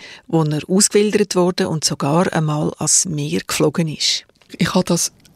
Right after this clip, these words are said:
Speaker 2: so verrückt gefunden. Ich meine, was macht ein Bartgeier am Meer? Er findet, es ist nicht sein Lebensraum.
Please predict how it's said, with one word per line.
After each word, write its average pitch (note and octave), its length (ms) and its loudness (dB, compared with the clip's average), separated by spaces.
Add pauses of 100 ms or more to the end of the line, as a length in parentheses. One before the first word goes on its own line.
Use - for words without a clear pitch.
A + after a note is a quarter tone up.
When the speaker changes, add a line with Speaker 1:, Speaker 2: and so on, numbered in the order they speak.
Speaker 2:
so G3+ 220 2
verrückt - 560 2
gefunden. F3+ 420 4
Ich F3+ 120 0
meine, F#3 240 4
was F#3 180 2
macht F3 380 2
ein F3+ 100 4
Bartgeier E3+ 600 2
am E3 160 0
Meer? D#3+ 360 4
Er E3+ 100 4
findet, F#3+ 380 2
es - 160 0
ist - 140 2
nicht G3 180 2
sein F#3 160 4
Lebensraum. A3 720 6